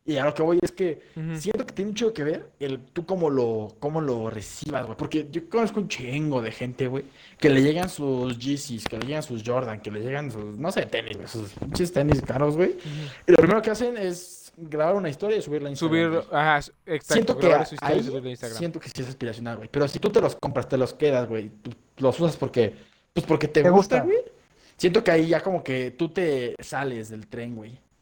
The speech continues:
Speaker 1: Ma-, o sea, no sé, güey, siento que no, no siempre a
Speaker 2: Ajá.
Speaker 1: huevo es como que si te lo compras eres parte del tren, güey. Siento que es más como
Speaker 2: No, los
Speaker 1: tus
Speaker 2: compras porque te
Speaker 1: acciones.
Speaker 2: gustan.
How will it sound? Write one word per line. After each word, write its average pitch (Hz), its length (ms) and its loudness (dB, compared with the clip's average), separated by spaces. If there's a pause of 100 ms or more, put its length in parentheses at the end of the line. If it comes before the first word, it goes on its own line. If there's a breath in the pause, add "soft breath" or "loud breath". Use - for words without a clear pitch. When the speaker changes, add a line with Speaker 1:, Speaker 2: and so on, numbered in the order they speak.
Speaker 1:
Ma-, 131 240 2
o 123 60 -4
sea, 123 560 -2 (340 soft breath)
no 170 140 4
sé, 160 200 2
güey, 131 140 -2
siento 165 260 -6
que 151 140 0
no, 151 180 -2
no 165 120 -2
siempre 170 500 -2
a 147 60 6
Speaker 2:
Ajá. 165 240 0
Speaker 1:
huevo 165 140 2
es 151 120 -6
como 143 220 -8
que - 100 -18
si 117 60 -14
te 131 60 -4
lo 123 100 0
compras 135 300 -6
eres 131 140 -2
parte 127 280 -4
del 107 180 -6
tren, 107 200 -8
güey. 104 100 -14
Siento 143 240 -4
que 104 340 -6
es 135 240 0
más 131 240 -2
como 151 160 0
Speaker 2:
No, 190 240 2
los 180 180 2
Speaker 1:
tus 240 120 2
Speaker 2:
compras - 180 2
porque 403 180 4
te 175 100 0
Speaker 1:
acciones. 180 60 -2
Speaker 2:
gustan. 175 340 -8